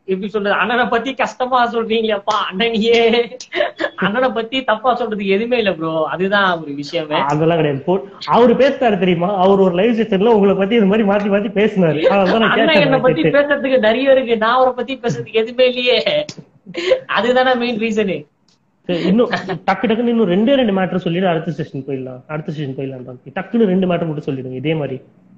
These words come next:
Speaker 1: யார பத்தி? அண்ணனை பத்தியா?
Speaker 2: அண்ணனை, ஆ, அண்ணனை பத்தி தான் நெகட்டிவா பேசிட்டு இருந்தீங்க. நெகட்டிவா நீங்க பேசுறீங்க.
Speaker 1: நெகட்டிவா, அதுதான் சொல்றேன், அண்ணனை பத்தி நெகட்டிவா பேசுறதுக்கு எதுவுமே இல்லையே ப்ரோ.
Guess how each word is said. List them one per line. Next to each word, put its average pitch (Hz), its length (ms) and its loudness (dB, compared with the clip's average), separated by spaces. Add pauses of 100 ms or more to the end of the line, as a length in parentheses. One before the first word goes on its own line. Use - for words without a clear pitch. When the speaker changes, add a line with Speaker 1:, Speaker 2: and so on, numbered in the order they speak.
(140)
Speaker 1:
யார 254 320 2
பத்தி? 185 300 2
அண்ணனை 220 380 0
பத்தியா? 170 520 -2
Speaker 2:
அண்ணனை, 202 440 2
ஆ, 180 160 2
அண்ணனை 196 320 2
பத்தி 170 240 0
தான் 175 140 0
நெகட்டிவா 196 360 2
பேசிட்டு 175 480 0
இருந்தீங்க. 139 220 -4
நெகட்டிவா 175 420 2
நீங்க 190 320 2
பேசுறீங்க. 196 320 2
Speaker 1:
நெகட்டிவா, 311 300 0
அதுதான் 320 420 2
சொல்றேன், 294 260 0
அண்ணனை 247 400 0
பத்தி 254 240 0
நெகட்டிவா 247 480 0
பேசுறதுக்கு 240 260 -2
எதுவுமே 240 360 -2
இல்லையே 220 220 -2
ப்ரோ. 190 520 2